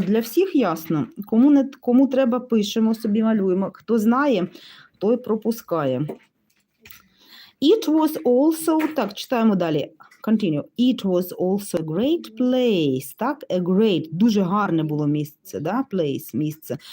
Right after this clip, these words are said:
Хто не знає place, ми писали слово place, до речі. До речі.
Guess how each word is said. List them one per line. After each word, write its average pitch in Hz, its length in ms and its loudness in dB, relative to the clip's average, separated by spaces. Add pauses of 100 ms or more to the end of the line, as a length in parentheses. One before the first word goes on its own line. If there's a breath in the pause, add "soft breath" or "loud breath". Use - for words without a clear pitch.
(140 loud breath)
Хто - 240 0
не 330 180 4
знає 294 360 4
place, 269 560 2 (320 loud breath)
ми 262 180 6
писали 285 500 0
слово 277 480 -2
place, 175 300 4
до 156 160 -2
речі. - 460 -2 (480)
До 190 180 -4
речі. 170 360 -6